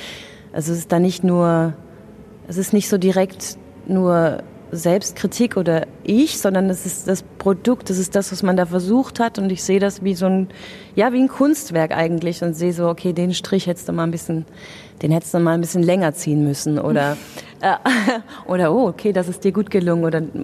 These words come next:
Speaker 1: das, das hatte ich ja gar nicht so gespielt, aber das ist eigentlich auch, also es ist toll, wie das jetzt rüberkommt.
Speaker 2: Ja.
Speaker 1: So, so ist das dann. Und dann, ähm, dann, dann sehe ich das eigentlich wie so ein,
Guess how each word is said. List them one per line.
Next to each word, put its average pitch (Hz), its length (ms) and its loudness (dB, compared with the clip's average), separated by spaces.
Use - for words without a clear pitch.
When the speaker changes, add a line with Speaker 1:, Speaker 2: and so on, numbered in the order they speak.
Speaker 1:
das, - 240 -8
das 156 180 -2
hatte 165 160 0
ich 156 80 -4
ja 160 80 2
gar 156 200 0
nicht 160 140 2
so 165 120 -6
gespielt, 185 440 -2
aber 143 220 2
das 135 220 -4
ist - 120 -10
eigentlich 160 320 0
auch, 160 160 0
also 160 180 0
es 165 100 0
ist - 220 0
toll, 226 220 2
wie 208 80 -4
das 220 180 2
jetzt 214 180 -6
rüberkommt. 226 600 2
Speaker 2:
Ja. 220 260 2
Speaker 1:
So, - 0 -
so 220 220 2
ist 220 200 2
das 185 160 0
dann. 151 300 2
Und 165 220 -2
dann, 170 340 0
ähm, 165 480 0
dann, 160 520 2
dann 170 180 0
sehe 185 180 2
ich 180 120 -2
das 175 260 -2
eigentlich 175 460 0
wie 170 100 0
so 165 80 0
ein, 156 320 0